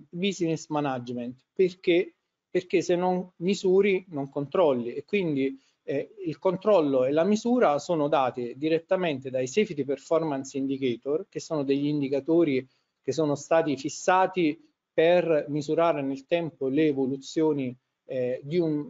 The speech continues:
determinato aspetto relativo alla sicurezza, e gli obiettivi di sicurezza.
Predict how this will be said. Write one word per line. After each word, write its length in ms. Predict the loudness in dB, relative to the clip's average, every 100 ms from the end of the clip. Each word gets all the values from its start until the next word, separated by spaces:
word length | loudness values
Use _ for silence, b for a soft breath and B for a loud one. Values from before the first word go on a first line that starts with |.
| _
determinato 1000 | -12 -2 2 2 2 2 2 2 2 2
aspetto 640 | 0 -2 0 0 0 -6 -4
relativo 400 | -2 -2 0 0
alla 160 | -2
sicurezza, 760 | -2 0 0 0 -6 -4 -4 -6 _
e 160 | -2 0
gli 80 | 0
obiettivi 480 | -2 -4 -4 -6
di 80 | -6
sicurezza. 640 | -6 -6 -6 -8 -12 -16